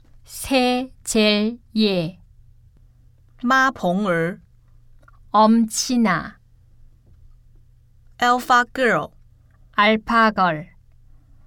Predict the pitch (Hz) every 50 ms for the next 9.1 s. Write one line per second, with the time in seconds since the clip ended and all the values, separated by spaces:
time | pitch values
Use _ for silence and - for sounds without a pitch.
0 | - - _ - - - _ _ - - - 311 277 233 220 240 277 254 220 196
1 | - - 214 175 170 190 214 - - 190 160 - - - - - _ _ - -
2 | - - - 254 254 247 254 262 262 - - - 208 196 185 - 185 170 160 170
3 | 175 185 - _ _ _ _ - - - - _ - - - - - - - -
4 | _ _ _ _ - _ _ - _ _ _ _ - _ _ _ _ - - 208
5 | 202 196 220 247 285 285 262 220 190 190 226 - - - 277 233 196 - - 180
6 | 151 - - - _ - 247 262 247 220 190 185 190 185 202 175 156 156 160 160
7 | 156 165 175 185 - - 185 143 - 160 - - 254 233 180 - - - - -
8 | 247 254 240 - 180 165 165 180 175 160 165 156 143 - - - - 254 220 160
9 | - -